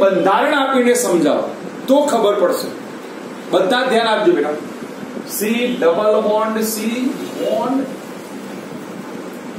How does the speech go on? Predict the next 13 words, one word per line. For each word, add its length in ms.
સી 400
અને 220
એક્સ. 240
જો 100
ચેક 260
કરજો 300
બધા, 280
હું 200
જે 100
કહેવા 340
માંગુ 300
છું 140
એને 120